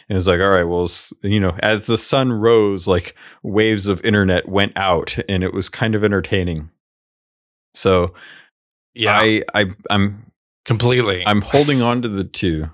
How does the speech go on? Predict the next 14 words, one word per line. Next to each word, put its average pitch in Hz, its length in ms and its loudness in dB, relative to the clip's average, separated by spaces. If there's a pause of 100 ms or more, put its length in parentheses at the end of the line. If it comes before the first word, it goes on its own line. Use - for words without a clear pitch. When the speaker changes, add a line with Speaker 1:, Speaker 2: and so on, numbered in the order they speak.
Speaker 2:
I 135 80 0
had 175 100 2
a 180 40 4
very 165 260 4
similar 156 400 2
experience, 123 720 0
uh, 104 760 0
to - 160 -6
you 110 480 -2
at 98 240 -4 (120)
Microsoft, 107 840 -2
um, 98 380 -4 (460)
because 101 840 2 (520)
my, 110 760 0